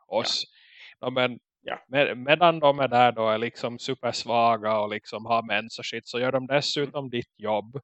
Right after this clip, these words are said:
Speaker 2: Och de gnäller inte lika mycket. Och liksom, och de har inte heller liksom samma fucking hybris med allt satan de gör. Herregud, nu är det
Speaker 1: Mm.
Speaker 2: fucking svårt att vara man.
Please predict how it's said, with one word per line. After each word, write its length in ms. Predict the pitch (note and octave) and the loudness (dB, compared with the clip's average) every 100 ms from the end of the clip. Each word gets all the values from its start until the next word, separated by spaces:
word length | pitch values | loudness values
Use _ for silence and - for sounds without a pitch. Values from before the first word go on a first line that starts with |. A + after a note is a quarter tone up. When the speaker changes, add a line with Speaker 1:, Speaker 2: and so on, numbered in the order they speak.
| _ _ _ | _ _ _
Speaker 2:
Och 100 | A2 | -8
de 180 | B2 A#2+ | -8 -2
gnäller 500 | C3 C3+ D3 D3 C#3+ | 0 4 4 6 4
inte 220 | C#3+ - | 2 -2
lika 300 | B2 B2 C3+ | -4 -2 -4
mycket. 440 | A#2+ A#2 - G#2+ G#2+ _ _ _ _ _ | -4 -6 -2 -2 -2 _ _ _ _ _
Och 100 | A2 | -8
liksom, 440 | A#2 - A2+ A#2+ | -8 -4 -2 -2
och 60 | A#2+ | -2
de 160 | B2+ | 0
har 260 | B2 B2 A#2+ | 4 6 6
inte 180 | A#2+ A#2+ | 4 -2
heller 320 | A#2+ A#2 A2+ | -2 0 0
liksom 340 | A2 A2 A2+ A2+ | -2 -6 -10 -4
samma 340 | A#2+ A2+ G#2+ | -4 -2 -4
fucking 400 | - A2+ A2+ A2+ | -4 -6 -6 -8
hybris 480 | G#2+ A2 G#2 G2 - | -6 -6 -8 -12 -10
med 80 | G2+ | -8
allt 180 | G2+ - | -8 -6
satan 520 | - A2 - A2 A#2 | -4 -4 -4 -10 -14
de 180 | A#2+ - | -16 -14
gör. 240 | - C#3+ - _ _ _ _ - | -12 -12 -16 _ _ _ _ 2
Herregud, 560 | D#3+ D#3 C#3+ C#3+ C#3+ | 4 4 2 2 2
nu 60 | C#3+ | 4
är 120 | C#3+ | 4
det 60 | C3+ | 2
Speaker 1:
Mm. 100 | C#3+ | -2
Speaker 2:
fucking 360 | C#3 - C#3 C3 | -4 -4 -8 -8
svårt 400 | - C3+ B2+ C3 | -2 0 0 -2
att 60 | |
vara 120 | B2 | -6
man. 380 | B2 B2 B2 C3+ | -4 -2 -4 -6